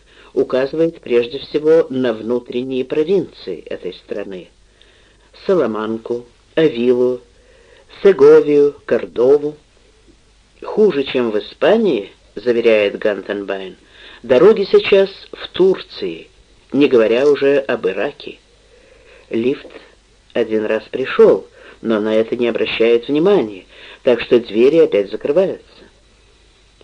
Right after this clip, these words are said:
«Он видел достаточно», говорит Гантенбайн. Вот только в России ни разу не был,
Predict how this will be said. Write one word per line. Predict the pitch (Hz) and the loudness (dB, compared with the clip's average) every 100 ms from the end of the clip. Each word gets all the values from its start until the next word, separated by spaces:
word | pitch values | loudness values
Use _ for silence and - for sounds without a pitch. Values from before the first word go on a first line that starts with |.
| _ | _
«Он | 175 247 254 | 4 6 6
видел | 226 147 185 165 175 | 4 2 2 4 2
достаточно», | 160 139 - - - 95 92 - - - 104 | 2 -2 -4 -12 -12 -12 -14 -14 -12 -8 -8
говорит | 104 101 101 92 | -4 -2 -4 -4
Гантенбайн. | 107 98 90 98 92 95 92 90 80 _ _ _ _ _ _ _ _ _ _ 147 | -6 -8 -10 -12 -12 -12 -14 -16 -20 _ _ _ _ _ _ _ _ _ _ 0
Вот | 127 233 - | 4 4 4
только | 233 240 233 226 - - | 4 2 4 6 8 6
в | 139 | 2
России | 160 185 - - 120 120 110 | -2 -2 -4 -6 -4 -2 -2
ни | 110 | -4
разу | 110 107 104 107 | -4 -4 -4 -8
не | 104 107 | -6 -8
был, | 87 92 | -8 -10